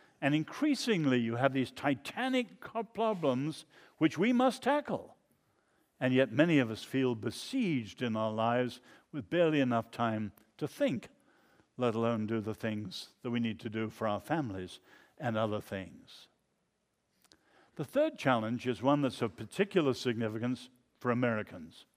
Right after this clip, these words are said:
The shift from what's called a singular modernity to multiple modernities.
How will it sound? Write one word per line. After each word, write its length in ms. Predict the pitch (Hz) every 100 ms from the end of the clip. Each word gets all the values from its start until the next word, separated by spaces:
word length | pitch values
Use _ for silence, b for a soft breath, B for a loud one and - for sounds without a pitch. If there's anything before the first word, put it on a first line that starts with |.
| _ _ _ _ _ _ b b b b b b
The 100 | -
shift 380 | 135 - 302 277
from 160 | 220 185
what's 220 | 165 -
called 300 | - 170 156
a 120 | 139
singular 1040 | - - - 277 330 214 147 110 98 180 - - _
modernity 800 | 127 123 131 120 117 - 151 247 - b b b b b b
to 240 | - 202 190 -
multiple 800 | 190 156 196 240 - 180 - 135
modernities. 840 | 131 120 127 113 107 - 78 -